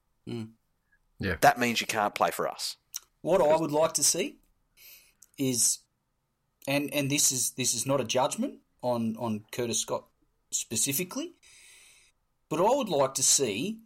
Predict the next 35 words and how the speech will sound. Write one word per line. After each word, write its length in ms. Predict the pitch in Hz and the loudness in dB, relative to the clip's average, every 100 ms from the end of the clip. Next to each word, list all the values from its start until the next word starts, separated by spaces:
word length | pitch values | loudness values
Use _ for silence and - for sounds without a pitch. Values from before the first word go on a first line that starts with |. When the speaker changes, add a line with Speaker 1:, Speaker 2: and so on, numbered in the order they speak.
| - | -8
Speaker 1:
players 400 | 165 147 143 127 | -2 2 2 2
that 140 | 123 | 2
are 400 | 123 120 113 - - | 4 2 0 -2 -8
struggling 580 | - 135 127 131 123 | -4 0 0 0 -2
with 180 | 117 113 | -4 -4
mental 300 | 117 113 110 | -6 -4 -2
health 220 | 120 123 | -2 -2
issues, 460 | 139 - 196 285 - - | -2 -4 -4 -6 -10 -4
whatever 340 | 127 156 165 | 0 2 0
they 180 | 131 110 | 0 -2
may 160 | 95 80 | -2 -8
be, 200 | - - _ _ _ _ _ _ - | -12 -14 _ _ _ _ _ _ -10
<clears throat> 1000 | - - - - 226 - _ - - - | -10 -8 -6 -4 -4 -6 _ -20 -18 -4
and 120 | 143 | -2
there'd 120 | 147 | 0
be 140 | 175 | 2
a 60 | 160 | 2
myriad, 640 | 147 170 156 131 107 104 - _ _ _ _ - | 2 2 4 4 4 0 -6 _ _ _ _ -2
um, 380 | 120 110 95 - _ | 0 0 -2 -8 _
as 240 | - 120 | -6 -4
you've 140 | 127 117 | -4 -2
touched 280 | 120 - - | -2 -4 -6
on 140 | 113 | -8
previous, 400 | 110 120 117 110 | -6 -4 -2 -2
Jay, 300 | 110 101 104 - - - - - - _ | -2 -4 -4 -12 -18 -18 -20 -20 -20 _
um, 380 | 120 113 104 - | 0 0 0 -4
of 400 | - 120 107 - - _ _ _ - | 2 2 2 -6 -10 _ _ _ -12
potential, 640 | 120 - 131 - 123 117 110 _ _ - - - _ | -6 -2 0 0 -2 -4 -8 _ _ -20 -20 -20 _
you 100 | - | -4
know, 80 | 123 | -2
some 180 | 110 160 | 2 2
of 40 | |
the 80 | 139 | 0
personality 600 | 139 135 123 123 123 113 | 0 0 2 2 2 0
types 600 | 110 123 113 - - - | -2 0 0 0 -2 -2